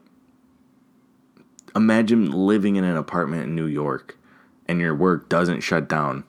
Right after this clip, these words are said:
So you have to get out there, be mingling with whatever.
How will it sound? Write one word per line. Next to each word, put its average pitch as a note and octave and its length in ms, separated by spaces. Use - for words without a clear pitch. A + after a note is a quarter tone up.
So - 140
you F2 160
have F#2 180
to F2+ 80
get F#2 240
out E2+ 240
there, D2+ 300
be F2+ 120
mingling F#2 540
with D#2 320
whatever. C#2+ 480